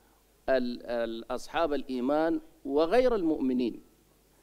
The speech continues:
وأنا أعتقد أن هناك الكثير في هذا ال-، الفهم، إطار هذا الفهم ال-، أن هناك متغيرات، والأصل هي المتغيرات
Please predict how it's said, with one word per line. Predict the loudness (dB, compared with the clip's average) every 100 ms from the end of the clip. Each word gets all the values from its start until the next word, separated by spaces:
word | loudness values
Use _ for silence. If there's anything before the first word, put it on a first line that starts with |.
| _ _ _ _
وأنا | 0 4 4
أعتقد | 2 0 -4 -2
أن | 2 2
هناك | 2 4 4 2 -2 -4 -10 0
الكثير | 0 2 -2 -2 -2 -2
في | -2 -4 -4 -4
هذا | -2 0
ال-، | 0 -4 -12 -8
الفهم، | -6 -2 -2 -2 -4
إطار | -4 -2 -2 -2
هذا | -4
الفهم | -4 -4 -2 -6
ال-، | -8 -18 _ _ _ _ _ _ -2
أن | 0
هناك | 0 2 2 0
متغيرات، | -6 -6 -4 -2 0 -2 0
والأصل | -2 0 -2 -2
هي | -4 -2
المتغيرات | -4 -6 -6 -4 -2 -4